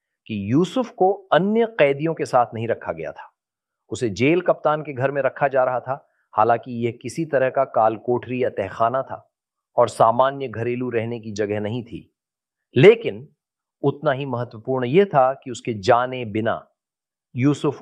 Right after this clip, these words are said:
उसी व्यक्ति के प्रति अपनी विश्वसनीयता साबित कर रहा था जिसने उसे बंद किया था, और निस्संदेह उन सभी के प्रति जो उसके संपर्क में आए थे। यह उसके लिए अच्छा होने वाला था,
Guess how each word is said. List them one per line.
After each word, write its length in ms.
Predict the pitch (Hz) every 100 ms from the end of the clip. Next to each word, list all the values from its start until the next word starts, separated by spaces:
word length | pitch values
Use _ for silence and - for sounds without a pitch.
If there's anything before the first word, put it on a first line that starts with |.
| -
उसी 260 | 185 240 226
व्यक्ति 380 | 160 156 - 156
के 140 | 139
प्रति 440 | 123 135 135 - -
अपनी 240 | - 123
विश्वसनीयता 800 | 110 101 117 - 123 127 131 120
साबित 360 | - 107 107 101 107
कर 100 | 95
रहा 200 | 90 87
था 380 | 92 87 - _ _
जिसने 300 | 117 110 123
उसे 180 | 107 117
बंद 300 | 95 98 90 -
किया 200 | 85 73
था, 280 | - - _ _ _ _ -
और 160 | 117
निस्संदेह 840 | 113 123 123 - 120 113 143 175 170
उन 220 | 143 127
सभी 440 | - - 123 180
के 120 | 202 147
प्रति 580 | 127 120 107 139 - _ _ _
जो 120 | 120 110
उसके 180 | -
संपर्क 500 | 110 107 95 120 110 104
में 120 | 92
आए 180 | 82 82
थे। 200 | - - _ _ _ _ _ _ _ _ _ -
यह 120 | 120
उसके 280 | 131 - 120
लिए 140 | 113 127
अच्छा 340 | 113 - 117
होने 280 | 101 92 87
वाला 280 | 82 80 76
था, 320 | - -